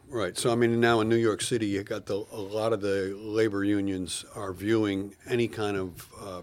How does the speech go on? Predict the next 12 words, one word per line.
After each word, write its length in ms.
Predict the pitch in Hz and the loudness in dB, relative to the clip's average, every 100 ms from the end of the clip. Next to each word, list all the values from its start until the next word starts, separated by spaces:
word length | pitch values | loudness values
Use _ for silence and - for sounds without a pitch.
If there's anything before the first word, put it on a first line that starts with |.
| - | -6
protest, 680 | 113 110 - 90 82 - - _ _ _ - - - | -2 -2 -2 -8 -8 -10 -12 _ _ _ -20 -20 -16
um, 500 | 92 90 87 87 92 - - _ _ - | -10 -8 -6 -8 -12 -18 -20 _ _ -10
as 260 | 92 92 - | -8 -6 -6
something 420 | 120 104 98 95 | -4 -4 -4 -2
going 420 | 104 98 92 90 - - | 2 2 0 -4 -12 -12
anti-American. 1000 | 113 110 - 87 87 92 95 90 - - - _ _ _ - | -4 -4 -4 -8 -6 -6 -4 -6 -8 -18 -20 _ _ _ -12
Um, 380 | 90 82 82 101 | -10 -10 -10 -6
you're, 160 | 92 - - | -6 -8 -10
you're, 180 | 101 90 | -8 -6
you 140 | 113 | -4
know, 120 | 90 82 | -4 0
they're, 300 | 104 104 | 2 2